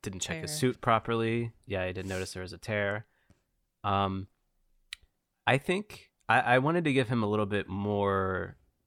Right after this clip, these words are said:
Speaker 1: conflict. I wanted it to be more directly related to the virus.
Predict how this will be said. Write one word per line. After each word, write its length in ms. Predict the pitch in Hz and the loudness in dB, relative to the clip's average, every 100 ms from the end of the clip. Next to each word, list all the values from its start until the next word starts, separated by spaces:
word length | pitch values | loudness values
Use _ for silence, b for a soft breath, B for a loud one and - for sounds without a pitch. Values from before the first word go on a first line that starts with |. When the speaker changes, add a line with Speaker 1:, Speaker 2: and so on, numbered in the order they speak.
| _ _ - | _ _ -8
Speaker 1:
conflict. 800 | 98 90 90 - 73 - - 78 | -4 -4 -6 -12 -12 -12 -10 -6
I 80 | |
wanted 320 | 95 104 104 98 | -2 0 0 -2
it 120 | - - | -8 -10
to 80 | 101 | -6
be 140 | 95 | -4
more 200 | 95 98 | -4 -4
directly 460 | 95 92 95 - 95 | -2 -2 -4 -4 -4
related 380 | 95 95 92 - | -4 -6 -8 -12
to 340 | - 92 90 90 | -8 -8 -8 -10
the 80 | |
virus. 580 | 87 90 92 101 - - | -6 -4 -4 -4 -8 -14